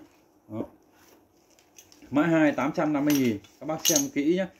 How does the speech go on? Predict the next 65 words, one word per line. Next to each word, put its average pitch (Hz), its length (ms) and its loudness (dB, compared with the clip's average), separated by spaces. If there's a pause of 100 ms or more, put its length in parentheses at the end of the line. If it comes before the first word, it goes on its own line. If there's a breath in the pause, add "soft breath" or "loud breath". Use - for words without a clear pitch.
(380 soft breath)
Ờ, 127 160 -2
các 165 120 -2
bác 190 240 0
vào, 139 240 2
ờ, 127 200 2 (100)
mua 156 80 2
hàng, 135 240 4
ví 131 80 2
dụ 160 80 2
mà 123 100 -2
xem 151 240 4
ở 127 60 4
trên 151 180 2
này 151 280 6
ấy, 143 100 -4 (300 soft breath)
nghe 156 240 2
chưa 151 120 6
rõ 151 220 4
hoặc 143 140 2
xem 156 280 4
thì 131 100 4
chưa 151 220 4
kỹ 170 240 2
thì 139 220 0
các 143 60 -6
bác, 160 160 -2
ờ, 131 500 0 (320 loud breath)
ờ, 120 180 -2
nhắn 127 200 4
tin, 156 260 6
ờ, 135 100 4
vào 123 160 2
Zalo 147 340 4
của 117 80 -4
em 135 180 2
nhé. 151 160 2
Em 135 160 -2
sẽ 143 180 -6
cung 135 160 -12
cấp 165 180 -2
hình 123 160 2
ảnh 92 180 0
cũng 127 100 -2
như, 143 200 2
ờ, 117 360 0
thông 131 140 -4
tin 135 240 2
về 117 80 2
cái 117 120 -2
sản 95 180 -6
phẩm 95 220 -2
các 127 80 -6
bác, 143 180 -4
ờ, 123 300 -4
quan 123 140 -6
tâm 123 220 2
các 135 60 0
bác 143 100 0
nhé. 151 140 2 (480)
Đó, 123 220 -6 (380)
đây 127 100 -6
là 120 100 0
mã 107 120 -2
hai 139 300 2
nhé. 151 100 2